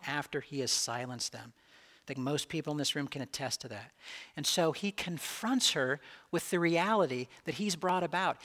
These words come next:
He makes her confront that. And he asks this question, "Woman," which, by the way, is a respectful form of address.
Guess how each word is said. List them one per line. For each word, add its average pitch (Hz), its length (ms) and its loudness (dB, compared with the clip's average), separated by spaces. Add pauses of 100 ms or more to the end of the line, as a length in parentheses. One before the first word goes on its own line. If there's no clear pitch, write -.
He 226 180 2
makes 190 440 4
her 202 160 2
confront 220 580 -2
that. 120 260 2 (640)
And 180 80 0
he 190 100 -2
asks 208 440 4
this - 240 4
question, 175 720 0 (880)
"Woman," 151 420 -2 (640)
which, - 120 -4
by 196 180 6
the 190 100 4
way, 170 380 4 (540)
is 165 160 2
a 160 60 2
respectful 175 600 0
form 160 320 -2
of 131 120 -4
address. 117 580 -6